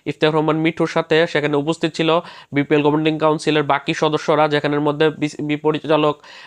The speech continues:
আহ, নাজমুল আবেদিন ফাহিম, ফারুক আহমেদ এবং শাখাওয়াত হোসেনও কিন্তু উপস্থিত ছিল। সেই মিটিংয়ের মধ্যে এগারো প্রতিষ্ঠান, নয়টি প্রতিষ্ঠানের সাথে তারা আলাপচারিতা বজায় রেখেছে, যেখানে, আহ, আলোচনায় প্রাথমিক যেই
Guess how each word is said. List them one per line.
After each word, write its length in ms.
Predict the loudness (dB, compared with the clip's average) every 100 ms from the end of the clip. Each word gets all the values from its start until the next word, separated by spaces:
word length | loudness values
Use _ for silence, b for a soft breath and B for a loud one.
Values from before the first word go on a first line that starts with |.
| -4
আহ, 120 | 0
নাজমুল 280 | 0 2 2
আবেদিন 200 | 2 0
ফাহিম, 320 | 0 2 2
ফারুক 260 | 0 0 0
আহমেদ 300 | 0 0 0
এবং 360 | 0 2 2 0 -10
শাখাওয়াত 640 | -20 -8 -4 0 0 0
হোসেনও 220 | -2 -2
কিন্তু 220 | -2 0
উপস্থিত 340 | 0 0 -2 -2
ছিল। 180 | -2 -2 B B B
সেই 360 | 0 2 2 0
মিটিংয়ের 420 | -2 0 2 0
মধ্যে 440 | 0 0 2 2 0 -6 _ _
এগারো 260 | 0 2 2
প্রতিষ্ঠান, 400 | 2 -2 -2 0
নয়টি 280 | 2 2 0
প্রতিষ্ঠানের 640 | -2 -4 -2 0 2 0
সাথে 260 | 0 0 2
তারা 240 | 2 2
আলাপচারিতা 580 | 0 2 0 2 2 2
বজায় 360 | 2 2 4
রেখেছে, 480 | 2 2 0 2 0 0 B B
যেখানে, 480 | 0 0 2 2 2
আহ, 640 | 2 0 0 0 0 -2 -8 _ -2
আলোচনায় 640 | 0 0 0 2 2 2
প্রাথমিক 680 | 0 -2 -2 0 0 -2 -8
যেই 380 | -2 2 2 2